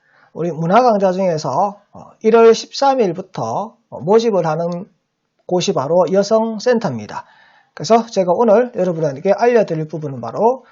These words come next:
김해시에서 운영하는 문화 강좌 중에서 여성센터에서 하는 강좌에 대한 부분을 말씀을 드리겠습니다. 제가 여성센터 눌리니까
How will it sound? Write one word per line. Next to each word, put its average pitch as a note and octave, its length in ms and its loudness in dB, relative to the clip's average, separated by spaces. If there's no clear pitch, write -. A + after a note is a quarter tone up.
김해시에서 F3 640 0
운영하는 E3 580 -2
문화 D#3+ 260 0
강좌 D3+ 300 -4
중에서 D3+ 540 -2
여성센터에서 G3+ 880 0
하는 D#3+ 380 -2
강좌에 D#3 500 0
대한 F3 220 0
부분을 D#3 520 -2
말씀을 D#3+ 520 -6
드리겠습니다. F3 640 -4
제가 F#3 320 2
여성센터 A3+ 460 4
눌리니까 G3 840 -2